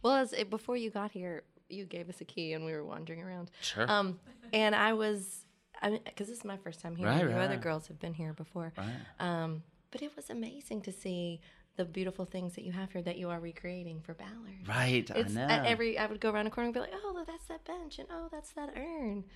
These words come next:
Speaker 2: Yes.
Speaker 1: Talk to us about how that process worked for you.
Speaker 2: You know, I guess for me, like, I am definitely a person that likes a reference point when it comes to design, um, and I like things to have sort of a historical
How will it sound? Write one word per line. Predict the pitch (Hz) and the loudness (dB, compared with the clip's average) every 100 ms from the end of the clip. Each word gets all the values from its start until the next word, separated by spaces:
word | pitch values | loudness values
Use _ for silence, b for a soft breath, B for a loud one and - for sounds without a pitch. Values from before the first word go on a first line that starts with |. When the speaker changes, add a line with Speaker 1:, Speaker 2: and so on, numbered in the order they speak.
| B | B
Speaker 2:
Yes. | B 135 156 147 | B -2 0 0
Speaker 1:
Talk | 294 381 | 0 0
to | - | 0
us | 349 302 | -2 2
about | 285 254 | 4 4
how | 226 | 2
that | 240 233 - | -2 -4 -4
process | 220 220 214 247 | -8 -6 -6 -4
worked | 220 - | -4 -4
for | - | 0
you. | 180 | 6
Speaker 2:
You | 226 | 8
know, | 262 240 170 | 8 4 2
I | |
guess | 190 269 - | 2 2 2
for | - 151 | 2 2
me, | 104 92 92 | 2 2 0
like, | 87 90 87 85 - | 2 0 0 -6 -6
I | 98 98 101 107 | -2 0 0 0
am | 104 | -4
definitely | 95 98 - 113 | -2 -4 -2 -4
a | 107 | -4
person | 101 90 95 82 | -6 -6 -6 -6
that | 82 - | -6 -6
likes | 85 - | -8 -8
a | 82 | -8
reference | 78 85 - 73 - | -8 -8 -10 -14 -14
point | - 73 - | -12 -12 -10
when | 80 | -12
it | - | -12
comes | - - - | -14 -14 -14
to | - | -14
design, | 82 76 73 76 85 98 101 B B B | -12 -10 -8 -4 -2 -2 -4 B B B
um, | - 82 80 78 | -8 -6 -4 -6
and | 85 | -6
I | |
like | 87 98 107 104 | -4 0 0 -2
things | 101 90 - | -8 -8 -10
to | |
have | 87 82 80 | -12 -10 -10
sort | - 85 | -8 -8
of | 78 | -8
a | 82 - 82 80 78 73 - - | -10 -12 -10 -8 -8 -10 -14 -10
historical | 104 - - 85 82 - 85 78 78 78 78 78 | -6 -6 -6 -4 -6 -8 -10 -6 -6 -6 -8 -12